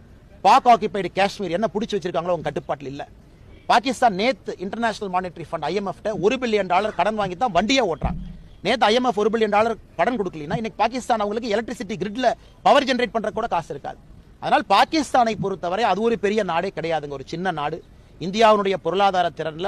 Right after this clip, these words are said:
பன்னிரெண்டுல ஒரு மடங்கு இருக்க, ஒரு, ஒரு பங்கு இருக்கக்கூடிய நாடு. ஆனால் பாகிஸ்தான் அவர்கள் முடிவெடுத்துக் கொள்ள வேண்டும். இந்தியாவோட தொடர்ந்து இந்த மாதிரி ஒரு விஷயத்துக்கு வர்றாங்க, அவங்க எஸ்கலேட் பண்றாங்க,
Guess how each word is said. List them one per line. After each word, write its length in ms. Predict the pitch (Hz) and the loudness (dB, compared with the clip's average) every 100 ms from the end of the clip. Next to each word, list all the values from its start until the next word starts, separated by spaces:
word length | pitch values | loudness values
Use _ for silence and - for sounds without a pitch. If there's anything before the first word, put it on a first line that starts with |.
| 202 | -4
பன்னிரெண்டுல 480 | 160 208 208 196 175 | -4 -2 -2 -4 -4
ஒரு 160 | 156 | -4
மடங்கு 320 | 170 156 180 156 | -2 -2 -2 -4
இருக்க, 260 | 147 131 | -8 -6
ஒரு, 180 | 147 180 | -2 -2
ஒரு 140 | 170 | -2
பங்கு 240 | - 180 196 | -4 -2 -2
இருக்கக்கூடிய 400 | 180 151 147 135 | -2 -8 -8 -8
நாடு. 320 | 127 160 190 - - - - | -4 -6 -6 -18 -20 -20 -6
ஆனால் 220 | 131 233 | 0 0
பாகிஸ்தான் 680 | - 208 262 285 - 233 254 | 4 2 2 -2 2 4 4
அவர்கள் 460 | 208 165 254 277 240 | 0 0 2 2 0
முடிவெடுத்துக் 440 | 190 214 180 180 | -2 -4 -6 -8
கொள்ள 180 | 165 156 | -8 -4
வேண்டும். 300 | 139 160 143 - - - - | -4 -4 -8 -12 -20 -20 -14
இந்தியாவோட 460 | 151 202 233 220 196 | -8 -2 4 4 2
தொடர்ந்து 400 | 170 185 247 262 | -2 -2 0 -2
இந்த 120 | 185 | -2
மாதிரி 300 | 170 175 180 - | 0 0 0 -6
ஒரு 140 | 147 | -10
விஷயத்துக்கு 400 | 147 190 147 139 | -8 -8 -8 -8
வர்றாங்க, 440 | 139 156 147 139 131 | -4 -4 -4 -6 -2
அவங்க 260 | 170 254 | 0 2
எஸ்கலேட் 480 | 196 - - 277 233 | 0 -2 -2 0 0
பண்றாங்க, 480 | 170 156 143 135 | -4 -6 -6 -8